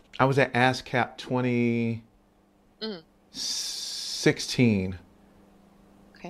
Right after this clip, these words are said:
Speaker 1: And, you know, at ascap, they have, you know, it's a huge conference.
Speaker 2: Right.
Speaker 1: Tons of people are there. And they do showcases and all these other things.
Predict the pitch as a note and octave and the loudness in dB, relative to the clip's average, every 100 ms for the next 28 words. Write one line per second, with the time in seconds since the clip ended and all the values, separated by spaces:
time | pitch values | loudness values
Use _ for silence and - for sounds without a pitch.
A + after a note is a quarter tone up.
0 | A#2+ A#2 A#2 A2+ A2 G#2+ F2+ - - - | 8 10 8 8 6 4 -2 -12 -20 -20
1 | - - - C#3+ C3+ C3 - C#3 C#3 D#3+ | -20 -20 2 6 8 8 6 4 6 6
2 | G#3 G3+ C#3 A#2 - C3+ C3+ C#3+ D3+ D3+ | 6 6 6 6 6 4 6 6 6 4
3 | B2 A#2+ F#3+ A3 G#3 - C3+ C3 B2+ B2 | 4 2 4 4 4 4 4 4 4 2
4 | - - - - - - - - - - | 0 -10 -14 -20 -14 2 4 4 2 4
5 | G#3+ A3+ A3 A#3 E3 C#3 A#2+ G#2+ G#2+ G#2 | 8 8 8 6 4 6 4 6 6 6
6 | G#2+ A2 - - - - - B2+ D#3 D3+ | 4 0 -8 -20 -20 -10 2 6 8 8
7 | C3 - F#3 F3+ - D#3+ D#3 D3+ D3+ B2+ | 4 6 6 6 6 6 6 4 2 4
8 | B2+ C3 B2+ - A#2 A2 G#2+ G2 G#2+ | 4 4 4 2 2 2 -2 -4 -8